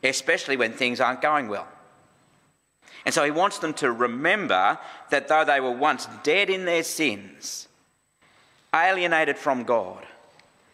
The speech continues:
that now, through Jesus, they have been raised up with Christ.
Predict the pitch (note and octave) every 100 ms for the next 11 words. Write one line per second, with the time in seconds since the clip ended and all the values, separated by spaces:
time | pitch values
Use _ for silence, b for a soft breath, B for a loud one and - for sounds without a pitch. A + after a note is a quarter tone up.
0 | _ - G#2 A#2+ A#2+ B2+ C3 A2 F#2 -
1 | - - - D3 E3 C#3 A2 F#2+ F2+ -
2 | - - - b b b b A2+ A#2 G#2+
3 | A2 G#2+ A2+ A#2 A#2 A#2+ A#2 A2 - A#2+
4 | G#2 F#2+ - -